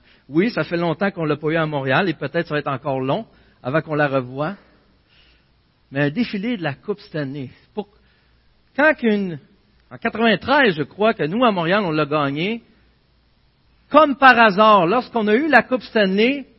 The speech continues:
c'est où qu'on a fait le défilé ? Est-ce que c'était à Québec ? Non, c'était à Montréal, parce que c'était les Canadiens de Montréal. Lorsqu'il y avait une victoire, il y a quelque chose, c'est normal de revenir à notre source où ce qu'on est reconnu. Et là, la victoire se faisait, se célébrait.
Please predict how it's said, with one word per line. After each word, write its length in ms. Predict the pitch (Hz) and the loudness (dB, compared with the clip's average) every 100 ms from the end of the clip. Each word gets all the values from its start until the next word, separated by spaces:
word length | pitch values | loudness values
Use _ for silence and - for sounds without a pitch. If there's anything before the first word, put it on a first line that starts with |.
| _ | _
c'est 240 | - 208 | -4 -2
où 180 | 294 311 | 4 2
qu'on 200 | 302 196 | 2 -2
a 100 | 185 | 0
fait 220 | 196 226 | 0 -2
le 100 | 185 | -2
défilé ? 560 | 156 190 - 175 170 123 - _ _ _ _ - | -4 -6 -6 -2 0 -2 -10 _ _ _ _ -16
Est-ce 120 | 139 | -4
que 120 | 277 | -2
c'était 260 | 262 220 262 | 0 0 2
à 160 | 220 | 2
Québec ? 460 | - 214 240 247 - _ _ _ _ _ _ _ _ _ _ - | 4 4 6 2 0 _ _ _ _ _ _ _ _ _ _ -6
Non, 260 | 170 285 254 | 0 2 0
c'était 180 | - | 0
à 180 | 180 180 | 0 2
Montréal, 680 | 202 226 208 269 269 208 143 | 2 2 4 4 4 0 -2
parce 120 | 156 | -10
que 40 | - | -8
c'était 60 | |
les 60 | 170 | -6
Canadiens 640 | - 247 233 180 220 240 240 - - | -2 -2 -2 -2 -2 -4 -6 -14 -4
de 80 | 175 | -2
Montréal. 400 | 196 180 220 220 | 0 2 2 2
Lorsqu'il 220 | 254 - | 0 0
y 20 | |
avait 160 | 220 247 | 0 0
une 80 | 196 | -2
victoire, 440 | 190 - 214 277 | -8 -6 -2 0
il 40 | 220 | 0
y 20 | |
a 40 | |
quelque 240 | 202 180 180 | 0 -2 -2
chose, 280 | 233 254 | -2 -4
c'est 80 | - | -4
normal 440 | 185 196 196 247 202 | -4 -2 0 0 0
de 60 | |
revenir 520 | 180 185 185 214 247 - _ - | -4 -2 -2 -2 -4 -8 _ -6
à 100 | 160 | -4
notre 200 | 180 165 | -2 -6
source 320 | - 254 - | -6 -8 -10
où 60 | 202 | -14
ce 40 | |
qu'on 200 | 196 175 | -12 -8
est 80 | 185 | -6
reconnu. 580 | 175 - 170 175 208 131 _ _ _ _ - | -8 -8 -8 -8 -10 -12 _ _ _ _ -8
Et 100 | 147 | -2
là, 180 | 240 240 | 0 2
la 140 | 175 | 0
victoire 720 | 151 190 185 185 190 226 240 226 _ _ _ _ | -2 -12 -10 -4 -2 -2 -6 -14 _ _ _ _
se 140 | _ 160 | _ -8
faisait, 380 | - 151 180 214 | 0 2 2 0
se 120 | 156 | -4
célébrait. 840 | - 247 240 214 170 165 175 | -4 -2 4 4 6 4 4